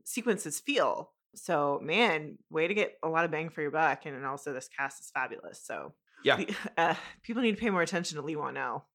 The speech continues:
Speaker 2: <laughs> Well, they, they definitely are. In the U S, it opened its opening weekend to twenty-eight million dollars. And as one of the last movies to be released,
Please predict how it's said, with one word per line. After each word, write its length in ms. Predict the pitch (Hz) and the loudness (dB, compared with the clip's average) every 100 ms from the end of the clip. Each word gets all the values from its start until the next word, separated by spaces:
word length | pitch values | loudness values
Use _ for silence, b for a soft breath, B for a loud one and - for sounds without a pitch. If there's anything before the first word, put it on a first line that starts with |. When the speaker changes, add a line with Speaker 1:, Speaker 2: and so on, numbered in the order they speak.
| _ - | _ 4
Speaker 2:
<laughs> 400 | 185 175 - - | 8 8 4 2
Well, 380 | 147 147 127 - | 8 8 6 -2
they, 260 | 147 147 143 - | 4 4 2 2
they 140 | 127 | 2
definitely 640 | 120 123 110 117 113 110 101 | 4 2 2 -2 -6 -6 -6
are. 380 | 110 85 113 - b - | -6 -4 -4 -4 b 0
In 140 | 175 170 | 4 4
the 80 | |
U 180 | 165 196 | 6 8
S, 260 | 170 180 - | 8 6 2
it 120 | 160 - | 2 4
opened 520 | 127 139 185 185 185 - | 6 6 4 2 0 -2
its 140 | 135 | 4
opening 400 | 143 143 156 151 | 6 6 4 4
weekend 360 | 135 - 120 113 | 4 2 0 0
to 120 | 123 | -6
twenty-eight 720 | 104 - 139 139 - 120 - | -6 0 2 2 2 0 0
million 380 | 117 117 107 107 | -2 -2 -2 -4
dollars. 640 | 101 90 80 - 69 - - _ _ - | -4 -4 -6 -10 -12 -12 -16 _ _ 0
And 320 | 113 113 107 - | 4 4 4 6
as 280 | 123 131 151 | 6 8 6
one 120 | 143 | 6
of 40 | |
the 60 | 135 | 8
last 340 | 123 123 123 | 10 10 8
movies 440 | 139 123 120 117 - | 0 2 2 0 -4
to 100 | 117 | -4
be 260 | 113 107 104 | -2 -4 -2
released, 840 | 113 117 120 101 104 - - - | -4 0 0 0 -2 -6 -6 -14